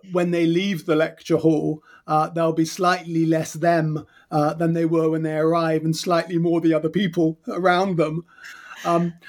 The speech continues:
and, and that's because bits of us are falling off all the time. We're acquiring bits from other people. And of course, that's become, uh, d-,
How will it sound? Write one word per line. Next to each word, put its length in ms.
and, 320
and 160
that's 300
because 440
bits 340
of 120
us 240
are 40
falling 360
off 180
all 220
the 80
time. 500
We're 160
acquiring 760
bits 340
from 160
other 180
people. 440
And 100
of 120
course, 320
that's 300
become, 560
uh, 320
d-, 180